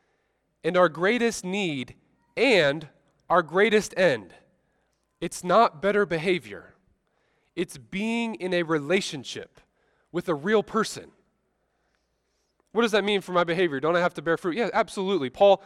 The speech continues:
Paul says all of that. But the, the behavior part of it that, that we are so obsessed with,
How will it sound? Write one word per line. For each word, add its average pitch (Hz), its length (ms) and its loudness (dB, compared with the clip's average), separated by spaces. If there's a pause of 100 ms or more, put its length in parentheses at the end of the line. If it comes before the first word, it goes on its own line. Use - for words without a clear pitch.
(140)
Paul 202 180 2
says 196 480 2 (400)
all 196 240 8
of 147 100 -6
that. 120 220 -2
But 160 160 -4
the, 170 200 -2
the 175 140 -4
behavior 202 640 -2 (360)
part 208 280 4
of 143 140 0
it 135 200 0
that, 143 200 -2
that 156 140 0
we 185 160 -2
are 156 260 4 (460)
so 247 420 4
obsessed 196 560 4
with, - 420 -12